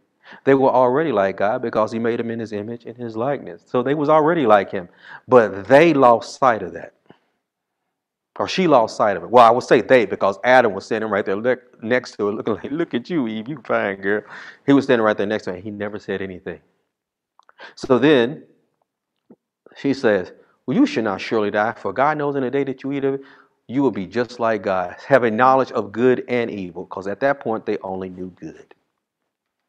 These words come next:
So what did they do? Of course, Eve looked at the fruit, saw it was good. It looked good, would make one wise, make them just like God. She partook of it.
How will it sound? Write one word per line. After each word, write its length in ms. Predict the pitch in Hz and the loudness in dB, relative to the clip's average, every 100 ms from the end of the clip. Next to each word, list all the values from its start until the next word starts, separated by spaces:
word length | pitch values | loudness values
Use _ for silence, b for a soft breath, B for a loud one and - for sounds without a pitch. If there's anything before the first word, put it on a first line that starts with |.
| _ _ _ _ _ _ _ _ _ _ _ _ _ _ - - | _ _ _ _ _ _ _ _ _ _ _ _ _ _ -20 -14
So 140 | - | -4
what 160 | 107 98 | -4 -4
did 100 | 98 | -4
they 120 | 98 | -6
do? 200 | 90 90 | -6 -10
Of 60 | 87 | -8
course, 400 | 117 117 117 - _ _ _ _ _ _ _ _ _ _ _ | -2 -2 -2 -10 _ _ _ _ _ _ _ _ _ _ _
Eve 280 | 156 180 190 | 2 2 2
looked 260 | 151 143 131 | 2 2 0
at 80 | 113 | -6
the 80 | |
fruit, 420 | 113 120 113 113 _ | -6 -4 -4 -8 _
saw 320 | - - 117 | -8 2 2
it 80 | 117 | 2
was 160 | 110 101 | -2 -8
good. 480 | 98 113 113 113 - b b b b _ | -6 -4 -2 -4 -10 b b b b _
It 140 | 113 101 | -8 0
looked 340 | 120 160 - | 0 -2 -6
good, 400 | 139 143 143 139 B B | -6 -4 -4 -6 B B
would 80 | - | -8
make 220 | 107 104 | -6 -4
one 240 | 95 90 90 | -6 -8 0
wise, 640 | 120 127 127 127 127 123 _ - | 2 4 2 -2 -6 -10 _ -4
make 240 | 110 107 | -2 -2
them 180 | 101 92 | -4 -10
just 260 | 127 123 - | -6 -6 -2
like 240 | 113 107 | -2 -2
God. 380 | 110 107 107 107 b b b | -2 -2 -2 -4 b b b
She 260 | - 170 | -2 -2
partook 480 | 170 131 123 160 147 | 2 2 4 2 0
of 180 | 113 92 | -2 -4
it. 220 | - _ | -8 _